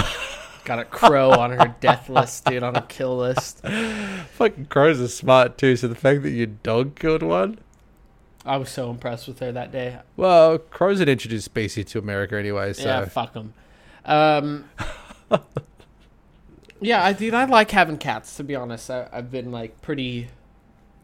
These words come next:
Speaker 2: pretty happy with that, that decision. We'll, we'll get a dog someday. We're not,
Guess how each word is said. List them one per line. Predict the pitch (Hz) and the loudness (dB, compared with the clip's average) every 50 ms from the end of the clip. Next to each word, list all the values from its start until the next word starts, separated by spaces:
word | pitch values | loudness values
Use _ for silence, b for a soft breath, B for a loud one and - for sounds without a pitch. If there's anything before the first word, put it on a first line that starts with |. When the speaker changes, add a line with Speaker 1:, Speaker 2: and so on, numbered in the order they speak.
| _ _ _ _ _ _ _ _ _ _ _ _ _ _ _ - - | _ _ _ _ _ _ _ _ _ _ _ _ _ _ _ -14 -10
Speaker 2:
pretty | - 165 160 139 | -6 -4 -2 0
happy | 131 123 123 - 135 127 | 0 0 0 0 -2 -6
with | 120 117 113 113 - - - - - - - _ _ _ _ - _ _ | -4 -4 -6 -6 -8 -12 -20 -20 -20 -20 -20 _ _ _ _ -20 _ _
that, | - 143 135 123 120 113 - - _ - - | -16 -10 -6 -6 -6 -6 -6 -12 _ -10 -6
that | 131 123 117 | -6 -6 -6
decision. | - 123 - - 127 120 120 120 117 | -8 -10 -8 -6 -6 -6 -6 -4 0
We'll, | 147 196 226 190 | 0 2 2 4
we'll | 202 226 254 233 | 4 4 4 4
get | 196 240 220 | 4 2 2
a | 190 160 | 2 2
dog | 143 139 123 123 127 123 120 | 0 0 2 2 2 0 -2
someday. | - - 127 117 117 120 120 113 113 117 117 | -8 -8 -8 -8 -6 -6 -6 -4 -4 -4 -4
We're | 117 123 123 | -4 -6 -6
not, | 117 123 117 113 - | -6 -6 -6 -8 -10